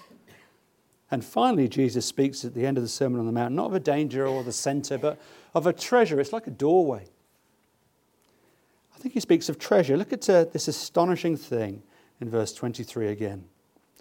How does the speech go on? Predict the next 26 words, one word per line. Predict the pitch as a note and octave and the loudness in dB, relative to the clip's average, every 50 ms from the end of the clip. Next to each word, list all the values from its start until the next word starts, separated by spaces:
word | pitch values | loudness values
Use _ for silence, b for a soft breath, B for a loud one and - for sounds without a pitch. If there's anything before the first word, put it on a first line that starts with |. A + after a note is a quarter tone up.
| b b b b b b b | b b b b b b b
What | - G#3 B3+ | -4 -2 -2
does | C#4+ C#4+ | -2 -4
Jesus | - - A#3 G#3+ F#3 G3+ - | -4 -4 -4 -2 -2 -4 -6
say | - - E3 D#3 C#3+ | -2 0 0 0 0
to | C#3+ C3+ | -2 -6
someone | - - D#3+ D3+ D#3 C#3 B2+ | -6 -4 -2 -2 -2 -2 -2
who's | C3+ B2+ C3 | -4 -4 -4
been | C3 B2 A#2+ | -6 -4 0
working | A#2+ C#3 D#3 D3 D3+ D3 B2+ | 2 2 2 0 -2 -6 -10
for | - - B2 | -8 -8 -8
themselves | B2 A#2 - - - - D#3 C#3 A#2+ G#2 G2+ G2+ - | -6 -6 -6 -6 -4 -2 -2 -2 -2 -4 -8 -6 -4
all | C3 B2+ C3 | -4 -2 -2
their | A#2+ B2 A2 G#2+ | -2 -4 -4 -4
life | G#2 G#2 G2+ G2 G2 - - | -4 -6 -6 -8 -10 -14 -12
rather | A#2+ A2+ A2 | -10 -8 -8
than | A2 G#2+ A2 | -8 -6 -6
working | A#2+ A#2 A2 A2 - A#2 G2+ | -6 -6 -6 -8 -10 -12 -10
for | - - G#2 | -10 -10 -10
him | F#2+ A2+ A2 G2 G2+ - B B B B B B B B | -10 -10 -10 -12 -12 -16 B B B B B B B B
and | - A2+ A2 G#2+ | -8 -6 -4 0
with | A2+ B2 A#2 - | 0 0 0 0
his | - B2 G#2 G#2+ | -2 -4 -4 -4
motivation | A2 A2 G#2+ - - A2 A2 A2 G2+ - - A2+ | -4 -6 -6 -6 -6 -4 -4 -4 -4 -6 -6 -8
in | G#2+ G#2+ | -6 -6
their | G#2+ G#2 G2+ | -6 -6 -6
heart? | F#2 - A2 G#2 G2+ G2+ - | -8 -8 -8 -8 -8 -10 -14